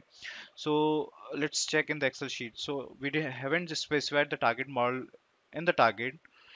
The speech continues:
but as you can see in sources, we have specified the source model. So it will not matter if we specify H R in source model or not, but it will matter that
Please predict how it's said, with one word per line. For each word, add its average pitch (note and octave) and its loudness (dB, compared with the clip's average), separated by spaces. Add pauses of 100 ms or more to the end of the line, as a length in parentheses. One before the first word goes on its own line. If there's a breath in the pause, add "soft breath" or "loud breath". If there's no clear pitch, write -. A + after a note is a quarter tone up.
(240 loud breath)
but C#3+ 0
as C#3+ 6
you D3+ -6
can D#3+ -2
see D#3+ -2
in D3+ -6
sources, D3+ -2
we D#3+ -4
have C#3 -6
specified C3+ 0
the C3+ -6
source A#2+ -4
model. G#2 -4 (380 loud breath)
So E3 4
it D#3 4
will E3 -4
not E3 4
matter D3+ 4
if C#3 0
we D3+ -2
specify C#3 0
H - -2
R D3 4
in C#3+ -4
source C#3+ -4
model C3 2
or C3 -2
not, B2+ 0 (1000)
but C3+ 0
it C#3+ 4
will C#3 -2
matter C3+ 2
that C#3 4